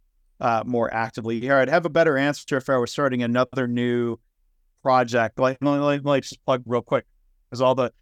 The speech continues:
proceeds, um, go to a, a nonprofit. That book, Practicing Lean, was something where I very intentionally wrote two chapters on this theme of, like, learning. It was, it was my first exploration, I guess, of learning from mistakes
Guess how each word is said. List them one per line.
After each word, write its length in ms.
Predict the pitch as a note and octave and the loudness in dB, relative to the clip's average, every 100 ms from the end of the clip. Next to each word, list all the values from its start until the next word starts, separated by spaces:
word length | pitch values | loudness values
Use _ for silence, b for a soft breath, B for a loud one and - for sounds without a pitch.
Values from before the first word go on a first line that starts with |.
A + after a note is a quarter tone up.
| _ | _
proceeds, 600 | - D3 - C3+ A#2+ - - | -2 -2 0 0 0 -4 -6
um, 340 | A#2+ A2+ A2 G#2 | -2 -2 -4 -4
go 180 | C3 | 0
to 500 | A#2 A2+ G#2+ A#2 A2 | 2 0 0 -2 -2
a, 40 | A#2 | -2
a 20 | |
nonprofit. 920 | A2+ A2 G#2+ - G#2+ - G#2+ - - _ _ - | 0 0 0 -2 -2 -2 -8 -12 -20 _ _ 2
That 200 | C#3+ - | 2 2
book, 200 | D3 - | 0 0
Practicing 640 | C3+ B2+ - A#2+ - A2 | 0 0 -4 -10 -8 -4
Lean, 420 | C#3 A3 A2 G2 B2 _ _ _ | 0 0 -2 -8 -16 _ _ _
was 260 | C#3+ C#3+ C3 | -2 0 0
something 320 | D#3+ D3 C#3 | 0 0 0
where 240 | C3+ C3 | 2 2
I 120 | C3+ B2+ | 0 0
very 260 | C3 C#3 | 2 2
intentionally 540 | C3 C#3 C3+ - C3 A2+ | 0 -2 -4 -2 -4 0
wrote 260 | C3 - | -2 -4
two 240 | - - E3 | -8 -6 -4
chapters 680 | - A#2+ A2 A2+ A#2+ - - _ _ _ _ _ _ _ | -2 -2 -4 -8 -8 -14 -20 _ _ _ _ _ _ _
on 180 | D#3 C#3 | 0 2
this 240 | C3+ - - D3 | 2 -2 -4 0
theme 380 | C3 A2 F#2+ | 2 0 -2
of, 100 | G2 | -2
like, 220 | A2 G#2 - _ _ _ _ - | -2 -4 -6 _ _ _ _ -4
learning. 360 | B2+ C3+ C#3+ | 2 4 4
It 40 | B2+ | 2
was, 180 | A2 | 2
it 100 | B2+ | -2
was 400 | A#2+ B2+ A#2+ A2 - | -2 -2 -2 -6 -6
my 160 | A#2 A2+ | 0 0
first 320 | - B2+ - | 2 0 2
exploration, 640 | A2+ - A#2+ A#2 A#2 - | 0 -2 -2 0 0 0
I 140 | A2+ A2 | 0 0
guess, 200 | A2 - | -2 -4
of 100 | G#2 | -4
learning 340 | A#2+ A2+ A2 | -2 -2 -6
from 180 | - G#2+ | -8 -8
mistakes 560 | G2+ - G3 C#3+ - | -6 2 2 2 -4